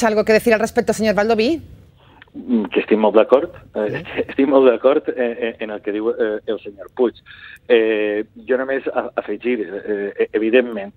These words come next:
Speaker 2: una cosa són els par-, l'àmbit dels partits i una altra cosa és l'àmbit del govern.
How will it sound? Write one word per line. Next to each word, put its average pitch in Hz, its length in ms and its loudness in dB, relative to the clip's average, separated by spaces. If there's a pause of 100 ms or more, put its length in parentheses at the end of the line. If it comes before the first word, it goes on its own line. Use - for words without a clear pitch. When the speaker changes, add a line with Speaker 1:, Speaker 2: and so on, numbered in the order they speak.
(140)
Speaker 2:
una 113 160 -6
cosa 120 220 6
són 123 160 0
els 120 160 -4
par-, 131 180 2
l'àmbit 123 460 2
dels 123 180 2
partits - 300 4
i 127 80 -4
una 117 80 -6
altra 107 100 -8
cosa 117 320 -2 (320)
és 110 100 -6
l'àmbit 113 520 0 (160)
del 104 160 2
govern. 95 340 -2